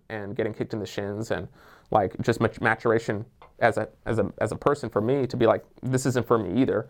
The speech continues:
Like, this is just a job. I'm not ever gonna get shit from this." Um, so ultimately, uh, I s-, like, I went to four cities. I was like, "I know I can't live in L A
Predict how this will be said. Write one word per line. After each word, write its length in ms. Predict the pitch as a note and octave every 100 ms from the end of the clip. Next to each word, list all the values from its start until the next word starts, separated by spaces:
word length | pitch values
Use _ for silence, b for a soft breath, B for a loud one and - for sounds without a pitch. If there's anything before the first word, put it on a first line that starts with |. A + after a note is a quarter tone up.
| b -
Like, 140 | B2
this 140 | C#3
is 100 | C3+
just 140 | C3+ C3
a 40 |
job. 460 | G2+ G2+ G#2+ G2 -
I'm 80 | A2
not 220 | A#2 - -
ever 160 | A2+
gonna 140 | A2 G#2
get 120 | G2
shit 160 | - D#3+
from 140 | A#2+
this." 220 | G#2+ A2 b b b b b b b b
Um, 460 | - D3 C#3 C3+ C3+
so 120 | - D3+
ultimately, 560 | G3 D#3+ A#2+ C3+ C#3+ D3 B B -
uh, 340 | C3 B2+ B2 -
I 180 | A#2+ A#2+
s-, 340 | A#2 - -
like, 240 | A#2 G#2+ - - _ A#2
I 80 |
went 180 | A#2 C3
to 80 | -
four 220 | - D3+
cities. 400 | D3+ B2+ F2+ - _ _ _ _ _ _ _ _ _ _
I 100 | B2+
was 100 | C3
like, 100 | C3
"I 60 | C3
know 140 | D3
I 40 | -
can't 220 | - C3+
live 120 | C3+
in 60 | B2+
L 160 | A2
A 160 | A2